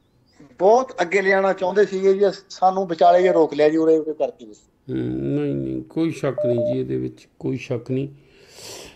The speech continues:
Speaker 2: ਚਲੋ ਠੀਕ ਹੈ ਵੀਰੇ, ਅਸੀਂ ਦੇਖ ਲਈਏ
Speaker 1: ਹਾਂ, ਔਰ
Speaker 2: ਇੱਕ ਦੋ।
Speaker 1: ਔਰ ਮੈਂ ਤੁਹਾਡਾ ਜੀ ਮੰਨ ਲਓ ਧੰਨਵਾਦ ਹੈ ਜੀ, ਗਿਆਨੀ ਲਖਵੀਰ ਸਿੰਘ ਜੀ ਹੈ, ਸਤਨਾਮ ਸਿੰਘ ਜੀ ਹੈ, ਹੋਰ ਬਹੁਤ ਵਧੀਆ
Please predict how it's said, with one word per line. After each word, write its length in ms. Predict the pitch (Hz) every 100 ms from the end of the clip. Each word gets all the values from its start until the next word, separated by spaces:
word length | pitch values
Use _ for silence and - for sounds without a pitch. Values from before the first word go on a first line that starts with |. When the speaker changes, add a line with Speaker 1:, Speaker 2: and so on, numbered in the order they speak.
| _
Speaker 2:
ਚਲੋ 320 | - 247 262
ਠੀਕ 360 | 254 202 247 220
ਹੈ 120 | 262
ਵੀਰੇ, 380 | 247 277 277 262 -
ਅਸੀਂ 220 | 214 - 208
ਦੇਖ 320 | 202 214 214
ਲਈਏ 480 | 220 202 220 214 196
Speaker 1:
ਹਾਂ, 300 | 139 135 151
ਔਰ 180 | 170
Speaker 2:
ਇੱਕ 80 | 196
ਦੋ। 220 | 208 185 - _ _ _ _ _ _ _ _ _ _ _ _ 147
Speaker 1:
ਔਰ 160 | 190
ਮੈਂ 260 | 202 202 208
ਤੁਹਾਡਾ 340 | 202 185 190
ਜੀ 100 | 202
ਮੰਨ 180 | 202 196
ਲਓ 320 | 190 196 196 -
ਧੰਨਵਾਦ 400 | 180 156 160 180
ਹੈ 100 | 190
ਜੀ, 300 | 196 190 196 _ _ _ 135
ਗਿਆਨੀ 240 | 160 175
ਲਖਵੀਰ 360 | 170 160 151 170
ਸਿੰਘ 220 | - 190
ਜੀ 180 | 185 185
ਹੈ, 140 | 175
ਸਤਨਾਮ 420 | 160 - 165 165 165
ਸਿੰਘ 240 | 185 185
ਜੀ 180 | 185 180
ਹੈ, 140 | 175
ਹੋਰ 260 | 156 165 170
ਬਹੁਤ 260 | 165 185
ਵਧੀਆ 320 | 180 180 185